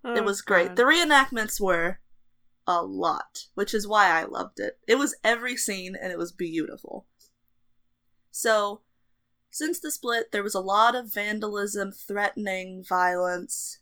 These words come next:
Speaker 1: And that seems to be a trend with the Donnelly family, but since this was in the eighteen hundreds, there's no, like,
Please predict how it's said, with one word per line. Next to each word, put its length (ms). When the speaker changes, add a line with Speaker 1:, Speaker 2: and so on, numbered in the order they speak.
Speaker 1:
And 100
that 160
seems 340
to 60
be 140
a 80
trend 420
with 140
the 80
Donnelly 500
family, 640
but 140
since 200
this 180
was 120
in 100
the 100
eighteen 320
hundreds, 580
there's 240
no, 180
like, 300